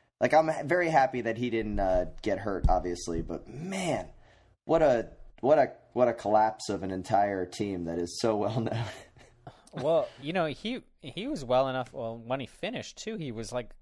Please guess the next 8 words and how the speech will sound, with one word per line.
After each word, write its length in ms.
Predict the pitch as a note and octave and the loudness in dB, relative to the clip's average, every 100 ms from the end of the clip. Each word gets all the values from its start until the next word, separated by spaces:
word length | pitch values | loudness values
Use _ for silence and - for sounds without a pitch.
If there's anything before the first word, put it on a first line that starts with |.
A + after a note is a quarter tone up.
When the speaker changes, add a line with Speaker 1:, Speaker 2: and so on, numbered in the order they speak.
| - | -14
Speaker 2:
on 200 | A2+ C#3+ | -12 -10
the 100 | A2+ | -14
attack 460 | - B2+ C#3+ - | -10 -8 -8 -8
doing 260 | A2 C3 G#2+ | -10 -10 -8
work 220 | F#2+ D#3 - | -8 -6 -4
the 80 | F2+ | -4
next 320 | - - - | -8 -10 -10
day. 340 | - E3 - | -10 -10 -12